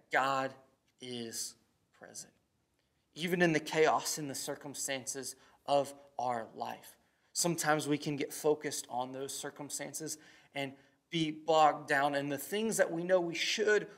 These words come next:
or ought to do. But we can be reminded that God is good, even when it seems like he is far off.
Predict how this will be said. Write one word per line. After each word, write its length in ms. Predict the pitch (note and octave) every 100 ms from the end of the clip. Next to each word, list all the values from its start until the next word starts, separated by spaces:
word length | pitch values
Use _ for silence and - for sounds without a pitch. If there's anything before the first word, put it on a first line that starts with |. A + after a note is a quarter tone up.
| -
or 160 | D#3+ -
ought 340 | D#3+ D#3+ - -
to 120 | D3+
do. 380 | C3+ C#3 C3 - _ _ _ _ _ _ _ _ _ _ _ _ _ _ _ -
But 180 | B2+ C#3
we 100 | D3
can 160 | D3
be 140 | C#3 B2
reminded 720 | A#2+ A#2+ B2+ C3+ A#2 G#2+ A2 _ _ _ _ _ _ _ _ _ _ _
that 100 | - _ -
God 400 | C3+ C3 C3+ C3+ _
is 460 | B2 A#2 G#2+ - - _ _ _ -
good, 100 | A2+ - _ _ _ _ _ _ _ _
even 460 | F3 F#3+ E3+ D#3+ D3
when 120 | C#3
it 140 | -
seems 600 | - - D3 A#2+ A2+ - - _ _
like 200 | B2 A2
he 380 | - C#3 B2+ A#2 _
is 300 | A#2+ A2+ - _
far 440 | - A#2+ A2+ A2 - _ _ _ _
off. 440 | B2 - - -